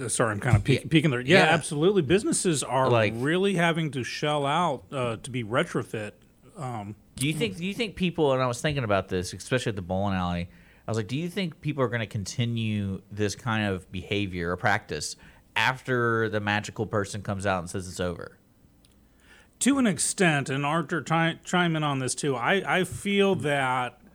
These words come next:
Speaker 1: this isn't the new norm, but this is laying the foundation for the new norm, that now we live in a society where you can walk into a bank wearing a mask. And no, no one's gonna, you know,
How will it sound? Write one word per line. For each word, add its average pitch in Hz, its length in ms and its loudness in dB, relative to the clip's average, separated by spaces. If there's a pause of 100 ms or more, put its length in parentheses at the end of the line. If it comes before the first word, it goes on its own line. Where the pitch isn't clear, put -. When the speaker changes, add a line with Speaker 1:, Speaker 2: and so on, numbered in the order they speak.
(480)
Speaker 1:
this 160 640 4
isn't 156 340 -2
the 143 80 -4
new 139 180 -2
norm, 139 520 -2
but 117 240 -6
this 131 200 -4
is 110 120 -12
laying 135 260 -4
the 120 60 -6
foundation 123 560 -4
for 139 460 -4
the 139 60 -6
new 143 220 -6
norm, 135 400 -4
that 117 140 -6 (360)
now 160 300 4
we 165 140 2
live 151 160 0
in 151 60 -2
a 143 60 -2
society 135 420 -2
where 120 160 -4
you 117 240 -8
can 175 360 -2
walk 143 260 -4
into 147 180 -2
a 147 40 -2
bank 143 260 -6
wearing 156 220 -4
a 160 40 -6
mask. 214 400 -8 (800)
And 117 480 -6
no, 139 240 -4
no 139 160 -4
one's 127 280 -4
gonna, 123 420 -6
you 131 140 -8
know, 107 260 -8